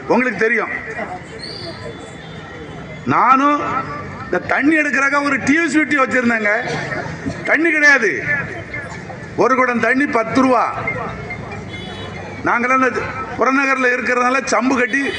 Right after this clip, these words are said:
மாசம் ரெண்டாயிரம் ரூபாய்க்கு தண்ணி வாங்கினோம். இன்னைக்கு தண்ணி அந்த அளவுக்கு மிச்ச மீதியா வராது. யாரு? பதினொன்னுல அண்ணாச்சி தேர்தல்ல வேட்பாளரா நிக்காரு.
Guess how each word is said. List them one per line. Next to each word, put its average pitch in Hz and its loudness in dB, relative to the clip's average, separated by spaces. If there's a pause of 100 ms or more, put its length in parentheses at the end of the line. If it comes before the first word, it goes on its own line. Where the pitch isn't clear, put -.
(240)
மாசம் 262 4
ரெண்டாயிரம் 269 4
ரூபாய்க்கு 269 2
தண்ணி 247 2
வாங்கினோம். 208 0 (760)
இன்னைக்கு 190 0
தண்ணி 214 2
அந்த 208 2
அளவுக்கு 214 0 (260)
மிச்ச - -2
மீதியா 269 2
வராது. 220 2
யாரு? 214 2 (760)
பதினொன்னுல 233 4 (120)
அண்ணாச்சி 226 0
தேர்தல்ல 226 4
வேட்பாளரா 220 4
நிக்காரு. 185 0